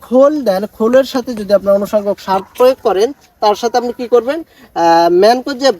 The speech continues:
ছ-, ছত্রাকনাশক যেটা ম্যানকোজেব রয়েছে, সেই ম্যানকোজেবগুলো আপনি সারের সাথে মিশিয়ে দিলে আপনার সার দেওয়ার পর যে পচন আসার যে শঙ্কা থাকে, সে পচনটাও কিন্তু আসবে না। প্রিয় দর্শকবিন্দু,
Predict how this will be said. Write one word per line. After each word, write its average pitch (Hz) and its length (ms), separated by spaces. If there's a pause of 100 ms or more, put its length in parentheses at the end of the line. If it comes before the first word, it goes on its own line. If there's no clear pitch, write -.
(420)
ছ-, 170 200
ছত্রাকনাশক 240 560
যেটা 214 180
ম্যানকোজেব 208 460
রয়েছে, 196 280
সেই 233 160
ম্যানকোজেবগুলো 214 720
আপনি 214 200
সারের 196 240
সাথে 208 220
মিশিয়ে 208 320
দিলে 254 220 (280)
আপনার 196 260
সার 214 380
দেওয়ার 262 180
পর 247 220
যে 214 200 (120)
পচন 269 380
আসার 202 340
যে 196 140
শঙ্কা 202 400
থাকে, 196 320 (260)
সে 226 160
পচনটাও 226 440
কিন্তু 220 340 (280)
আসবে 185 340
না। 127 160 (580)
প্রিয় 277 140
দর্শকবিন্দু, 254 640